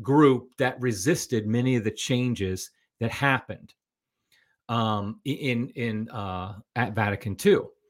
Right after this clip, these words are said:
Okay, so Kennedy's book, just last part here, S S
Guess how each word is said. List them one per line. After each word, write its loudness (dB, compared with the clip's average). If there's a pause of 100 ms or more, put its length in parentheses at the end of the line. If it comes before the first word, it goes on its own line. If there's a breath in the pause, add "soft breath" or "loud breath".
(680 soft breath)
Okay, 4
so -2
Kennedy's 4
book, 2
just -4 (340)
last -2
part -4
here, -8
S -2
S 0